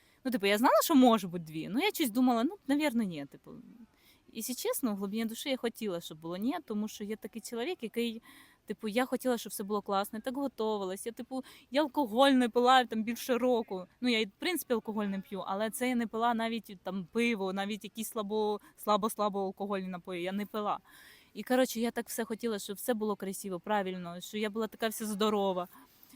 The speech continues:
І тут ці антибіотики, і я така думаю, «Ділаю тест», і дивлюсь, і там дві полоски. І в мене такі смішані чувства, І я, типу, і, і рада, що вони єсть,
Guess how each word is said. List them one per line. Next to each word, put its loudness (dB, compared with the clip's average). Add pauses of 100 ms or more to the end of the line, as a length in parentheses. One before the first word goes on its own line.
(120)
І -8
тут -2
ці 2
антибіотики, 0
і -4
я -4
така -8
думаю, -4
«Ділаю -4
тест», -6
і -12
дивлюсь, -8
і -6
там -4
дві -6
полоски. -8 (240)
І -6
в -2
мене 4
такі -8
смішані -2
чувства, -4 (460)
І -6
я, 2
типу, -4
і, -14
і 2
рада, 6
що -4
вони 4
єсть, -2